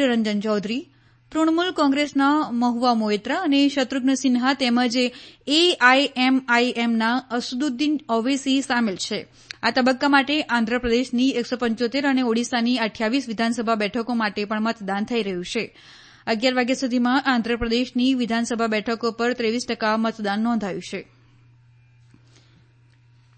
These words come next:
મધ્યપ્રદેશમાં આદિવાસી પ્રભુત્વ ધરાવતા માલવા નિમાર ક્ષેત્રમાં આઠ બેઠકો પર આજે મતદાન થઈ રહ્યું છે. આ બેઠકો પર પચાસ લાખથી વધુ આદિવાસી મતો નિર્ણાયક ભૂમિકા ભજવી શકે છે.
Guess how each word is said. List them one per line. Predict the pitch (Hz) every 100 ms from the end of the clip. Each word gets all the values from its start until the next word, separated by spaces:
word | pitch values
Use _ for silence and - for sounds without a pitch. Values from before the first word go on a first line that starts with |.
| _ _ _ _ _ _ _ _ _ _ _ _ _ _ _ _ _ 240
મધ્યપ્રદેશમાં | 233 262 277 269 285 294 330
આદિવાસી | 269 254 269 262 294
પ્રભુત્વ | 254 233 247 269
ધરાવતા | 247 240 226 220 233 254
માલવા | 233 208 208 240 247
નિમાર | 226 214 220
ક્ષેત્રમાં | 233 240 226 220 214 226 247
આઠ | 220 240 -
બેઠકો | 214 220 214 214
પર | 247
આજે | 240 208 208
મતદાન | 208 214 214 190 214
થઈ | 240 208
રહ્યું | 185 185
છે. | 240 185 - - - -
આ | 247
બેઠકો | 262 277 285 294
પર | 277 302
પચાસ | 302 - 254 262
લાખથી | 247 262
વધુ | 254 226 254
આદિવાસી | 233 233 226 226 247
મતો | 220 208 220 240 247 - - -
નિર્ણાયક | 233 247 233 226 220
ભૂમિકા | 208 220 214 190 202
ભજવી | 233 202 196
શકે | 196 175 180
છે. | 190